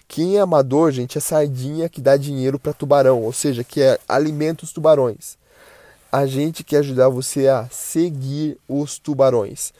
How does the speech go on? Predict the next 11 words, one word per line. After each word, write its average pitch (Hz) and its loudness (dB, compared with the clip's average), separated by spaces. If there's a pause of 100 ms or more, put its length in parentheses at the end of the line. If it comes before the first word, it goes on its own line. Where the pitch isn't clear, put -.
(240)
Ou 135 -2
seja, 120 -2 (340)
deixa 170 2
os - -8
caras 135 2
comerem 123 -4 (300)
os 131 -8
sardinhas 123 -4
que - -14
são 123 -4
amadores, 165 0